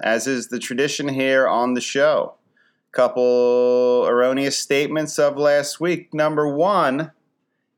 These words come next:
you may recall last week, 'cause I know all you've been thinking about was the previous podcast, I attributed a review of the film Soul Man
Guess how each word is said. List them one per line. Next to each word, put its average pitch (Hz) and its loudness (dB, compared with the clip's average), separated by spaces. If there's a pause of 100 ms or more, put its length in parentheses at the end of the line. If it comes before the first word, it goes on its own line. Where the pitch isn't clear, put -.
you 254 -2
may 202 2
recall 110 2
last 107 0
week, 127 -4
'cause 156 -2
I 151 0
know 147 0
all 127 0
you've 123 -8
been 113 -8
thinking 165 -6
about 98 -2
was 95 -14
the 92 -18
previous 107 -6
podcast, 120 -2
I 165 -2
attributed 135 -4
a 113 -6
review 147 -2 (1300)
of 107 -12
the 110 -12
film 117 0 (720)
Soul 226 2
Man 107 -2